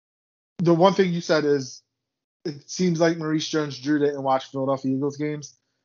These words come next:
I bet you he didn't. It, <laughs> and, and it can be seen in, you know, th-, this ranking. He, he wa-, he wasn't paying attention to Philadelphia Eagles games. All right, the one other list I wanna, I, I do wanted to, you kinda touched base on it. I'm not gonna go through the,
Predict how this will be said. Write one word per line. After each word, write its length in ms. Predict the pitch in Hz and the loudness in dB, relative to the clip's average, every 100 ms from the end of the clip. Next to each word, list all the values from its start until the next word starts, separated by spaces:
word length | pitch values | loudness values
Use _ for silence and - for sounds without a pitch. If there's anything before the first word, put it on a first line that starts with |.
| _ | _
I 80 | - | -2
bet 240 | 151 147 139 | 2 2 0
you 80 | |
he 80 | 127 | -4
didn't. 340 | 117 117 123 131 _ _ _ | -4 -8 -12 -14 _ _ _
It, 240 | - 156 180 | -4 -2 2
<laughs> 80 | 175 | 2
and, 360 | 170 170 180 | 2 4 2
and 300 | 185 165 156 - _ _ | 2 -2 -4 -10 _ _
it 200 | 175 170 - _ | -2 -2 -4 _
can 240 | - 175 | 2 2
be 120 | 160 160 | 2 -2
seen 760 | - - 196 185 165 147 139 - _ _ _ | -4 -2 2 2 2 0 -6 -12 _ _ _
in, 580 | 185 165 156 151 143 135 - _ _ _ | 0 2 2 -2 -4 -8 -14 _ _ _
you 120 | 180 | -2
know, 280 | 156 147 135 | 2 2 0
th-, 180 | 131 147 | 0 0
this 260 | 147 143 131 | 0 -2 0
ranking. 380 | 139 123 120 127 | -4 -4 -6 -4
He, 200 | 170 175 | -2 2
he 180 | 226 254 | 4 4
wa-, 180 | 170 - | 4 2
he 120 | 254 | 4
wasn't 260 | 190 139 | 4 2
paying 220 | 123 117 113 | -6 -10 -12
attention 480 | 110 113 - 104 _ _ _ _ _ | -18 -18 -18 -20 _ _ _ _ _
to 80 | 131 | -10
Philadelphia 440 | - 127 113 110 | -2 -2 -2 -4
Eagles 240 | 113 104 - | -8 -8 -10
games. 240 | 107 117 - - - | -12 -12 -18 -4 4
All 80 | |
right, 120 | 180 175 | 6 8
the 60 | |
one 140 | 185 320 | 6 8
other 160 | 302 | 6
list 220 | 254 233 | 6 8
I 80 | 208 | 6
wanna, 380 | 196 190 175 165 - | 8 8 8 4 0
I, 120 | 156 147 | 0 4
I 100 | 165 | 6
do 140 | 160 165 | 8 6
wanted 260 | 156 151 | 6 2
to, 120 | 147 135 | -4 -10
you 340 | 165 151 185 208 | -10 -4 -2 2
kinda 260 | 190 170 | 4 4
touched 320 | 139 - - | 0 -4 -2
base 240 | 139 143 143 | -2 -2 -2
on 140 | 135 | -4
it. 100 | 139 - _ - | -6 -14 _ -4
I'm 80 | |
not 80 | 170 | -2
gonna 160 | 156 143 | 0 0
go 140 | 143 | -2
through 220 | 143 139 | -2 -4
the, 120 | 139 | -6